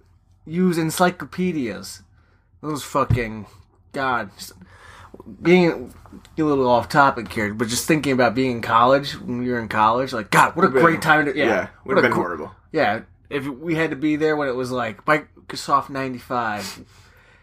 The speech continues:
Speaker 1: for, like, with word processor and then fucking you having to go, actually always go to the library, not just, like, sometimes,
Speaker 2: Yeah.
Speaker 1: you know, use your laptop and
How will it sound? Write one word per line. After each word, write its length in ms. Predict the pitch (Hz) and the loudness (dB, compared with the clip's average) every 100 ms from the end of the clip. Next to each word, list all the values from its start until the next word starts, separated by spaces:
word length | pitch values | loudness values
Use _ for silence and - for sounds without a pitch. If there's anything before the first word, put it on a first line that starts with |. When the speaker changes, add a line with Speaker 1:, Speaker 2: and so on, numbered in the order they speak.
| _ | _
Speaker 1:
for, 120 | - 131 | -4 -2
like, 100 | 117 | -2
with 140 | 156 | -6
word 420 | 160 175 185 175 - | 0 4 6 4 0
processor 840 | 175 151 143 151 131 - 135 123 | 4 4 4 -2 -4 -4 -4 -4
and 120 | 127 | -4
then 160 | 131 131 | -6 -2
fucking 520 | 151 139 151 135 139 | -2 -2 -2 -6 -4
you 160 | 151 147 | -4 -4
having 340 | 143 147 143 | -2 -2 -2
to 60 | 143 | -2
go, 220 | 147 - - | -4 -4 -2
actually 520 | 170 165 196 160 - - - - | 0 0 0 0 -2 -12 -10 4
always 560 | 175 226 214 196 165 | 8 8 8 6 6
go 140 | 170 151 | 4 4
to 60 | |
the 60 | 143 | 4
library, 380 | 127 123 131 156 | 2 2 0 -2
not 140 | 180 | -2
just, 200 | 180 170 | -2 -2
like, 120 | 160 | -2
sometimes, 560 | - 180 160 165 151 147 | 2 2 2 2 2 2
Speaker 2:
Yeah. 60 | 160 | 2
Speaker 1:
you 60 | |
know, 140 | 147 131 | 2 2
use 200 | 151 143 | 0 -2
your 120 | 143 | 2
laptop 600 | 143 139 - 139 131 127 | 4 2 0 0 0 0
and 280 | 117 110 | -4 -6